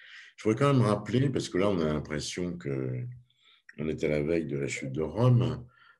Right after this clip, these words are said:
que, euh, le R G P D, c'est deux mille seize, sa mise en œuvre, c'est deux mille dix-huit, et qu'on est début deux mille vingt et un.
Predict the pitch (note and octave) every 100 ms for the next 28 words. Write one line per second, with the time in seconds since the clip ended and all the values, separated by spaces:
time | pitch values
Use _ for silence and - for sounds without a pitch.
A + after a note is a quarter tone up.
0 | _ - G2 G#2 G2 - F2 E2+ D#2+ D#2+
1 | F#2+ F#2+ G2 F#2+ F#2+ F2 F#2+ F#2 F2 E2
2 | D2 D#2 D#2 - A#2 B2 B2 - F2+ E2
3 | E2+ G2+ G#2 D2+ D2+ D2+ C#2+ D#2 D2+ G#2+
4 | B2 E2+ D#2 D#2+ E2+ G#2 F2+ E2 E2 G#2
5 | F2+ F2+ E2+ E2+ - D2 B1+